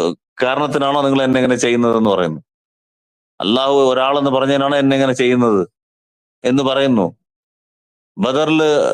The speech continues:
ഏ, ആ പൊട്ടക്കിണറ്റിൽ അവരോട് ചോദ്യം ചോദിച്ചു പ്രവാചകൻ. എന്താണ് ചോദ്യം ചോദിച്ചത്? "ഇപ്പൊ നിങ്ങൾക്ക് മനസ്സിലായോ നിങ്ങളുടെ അള്ളാഹു ആ-, ആരാണ്? ഞങ്ങളുടെ അള്ളാഹു വാഗ്ദാനം ചെയ്ത് ഞങ്ങൾക്ക് തന്നു, നിങ്ങളുടെ അള്ളാഹു തന്നോന്നാണ്."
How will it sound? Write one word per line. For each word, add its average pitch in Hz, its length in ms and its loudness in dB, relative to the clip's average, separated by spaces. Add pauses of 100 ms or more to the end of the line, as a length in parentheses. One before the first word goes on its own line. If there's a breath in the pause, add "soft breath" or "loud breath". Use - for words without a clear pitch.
(160)
ഏ, 123 80 0 (140)
ആ 127 100 -2
പൊട്ടക്കിണറ്റിൽ 143 640 -2
അവരോട് 143 320 0
ചോദ്യം 143 300 2
ചോദിച്ചു 127 420 0 (140)
പ്രവാചകൻ. 113 480 0 (1600)
എന്താണ് 139 340 0
ചോദ്യം 131 220 2
ചോദിച്ചത്? 113 380 2
"ഇപ്പൊ 123 360 0
നിങ്ങൾക്ക് 151 220 0
മനസ്സിലായോ 135 480 0
നിങ്ങളുടെ 123 300 0
അള്ളാഹു 123 360 0
ആ-, 117 160 0
ആരാണ്? 110 300 0
ഞങ്ങളുടെ 120 220 0
അള്ളാഹു 123 260 0
വാഗ്ദാനം 117 380 0
ചെയ്ത് 113 220 2
ഞങ്ങൾക്ക് 110 300 0
തന്നു, 110 140 0
നിങ്ങളുടെ 110 220 0
അള്ളാഹു 107 280 0
തന്നോന്നാണ്." 98 460 -2